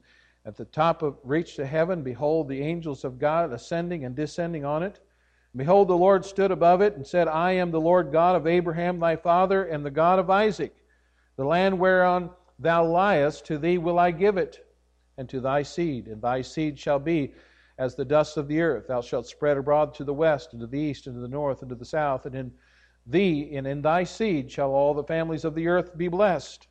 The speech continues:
Behold, I am with thee, and will keep thee in all places whither thou goest, and will bring thee again into the land, and I will not leave thee until I have done that which I have spoken to thee of."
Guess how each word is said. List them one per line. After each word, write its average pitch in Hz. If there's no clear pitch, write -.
Behold, 175
I 175
am 180
with 220
thee, 160
and 139
will 151
keep 208
thee 175
in 160
all 175
places 185
whither 165
thou 165
goest, 180
and 156
will 151
bring 185
thee 185
again 180
into 151
the 147
land, 165
and 127
I 151
will 151
not 185
leave 196
thee 127
until 156
I 151
have 151
done 190
that 143
which 143
I 147
have 139
spoken 185
to 135
thee 131
of." 113